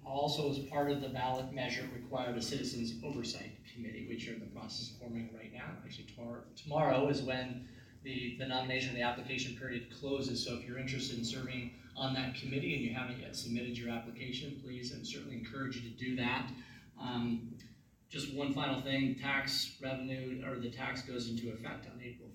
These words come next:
first. That's when you'll start to see that in your purchases, and the city will start to receive those revenues at the end of June into July. So a little bit more about that oversight committee. So there's five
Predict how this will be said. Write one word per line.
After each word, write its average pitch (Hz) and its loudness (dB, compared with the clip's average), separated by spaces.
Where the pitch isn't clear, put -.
first. - -8
That's - -12
when 113 -10
you'll 107 -8
start 113 -8
to - -10
see 120 -4
that 117 -4
in 117 -6
your 113 -4
purchases, 131 -2
and 117 0
the 113 0
city 131 0
will - -6
start 123 -4
to 127 -8
receive 113 -2
those 117 -4
revenues 117 -4
at - -14
the 131 -10
end 120 -6
of - -12
June 117 -2
into 117 -4
July. - -10
So 156 0
a - 6
little 160 10
bit 156 8
more 156 8
about 143 8
that 143 6
oversight 135 4
committee. - -4
So 131 -6
there's 120 0
five 143 4